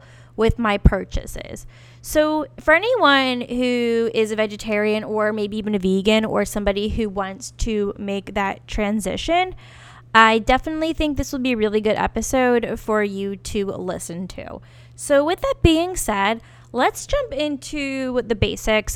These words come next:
of just why I first wanted to be cruelty-free, because that actually came first before I came a vegetarian. So it wasn't until maybe in grad school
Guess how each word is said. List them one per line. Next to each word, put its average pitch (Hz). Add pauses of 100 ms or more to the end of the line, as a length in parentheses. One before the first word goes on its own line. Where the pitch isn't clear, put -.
of 196
just -
why 190
I 202
first -
wanted 233
to 226
be 196
cruelty-free, 214
because 202
that 220
actually 440
came 269
first 214
before 202
I 185
came 185
a 190
vegetarian. 175 (400)
So 254 (840)
it 311
wasn't 427 (120)
until 392
maybe 254
in 226
grad 190
school 294